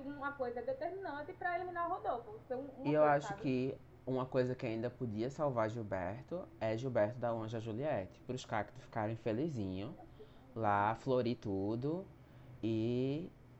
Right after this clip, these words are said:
Speaker 2: resolverem não ir contra a Gil. Porque eu acho que nesse momento específico, eu não acho que Juliette vá contra a Gil. Num voto
Speaker 1: Sim.
Speaker 2: ou em coisa espe-, em coisa do tipo. Eu não acho que ela vá contra ele. Ela tem outros motivos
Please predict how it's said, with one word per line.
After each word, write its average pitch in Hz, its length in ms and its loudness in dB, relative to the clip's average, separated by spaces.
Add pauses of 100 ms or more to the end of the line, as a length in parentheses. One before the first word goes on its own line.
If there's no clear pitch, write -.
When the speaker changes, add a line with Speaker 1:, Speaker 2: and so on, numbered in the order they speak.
(380)
Speaker 2:
resolverem 123 880 2
não 117 200 2
ir 131 60 2
contra 143 360 0
a 165 40 4
Gil. 165 380 2
Porque 113 440 -2
eu 123 140 6
acho 117 200 2
que 127 100 -4
nesse 139 340 -2
momento 143 400 -2
específico, 117 500 -6
eu 135 40 0
não 160 120 -2
acho 135 160 0
que 139 80 -2
Juliette 127 420 2
vá 110 160 2
contra 127 320 0
a 139 40 2
Gil. 92 300 -4 (180)
Num 107 240 0
voto 98 800 -2
Speaker 1:
Sim. 92 80 -4
Speaker 2:
ou 92 140 -4
em 92 240 -8
coisa 104 200 2
espe-, 101 240 -4 (340)
em 104 140 -4
coisa 98 220 -4
do 95 60 -10
tipo. - 140 -6 (460)
Eu 107 80 2
não 113 100 2
acho 117 180 0
que - 60 0
ela 147 140 8
vá 107 140 2
contra 101 340 -2
ele. 87 160 -2
Ela 98 120 4
tem 110 160 0
outros 117 240 -2
motivos 139 380 -2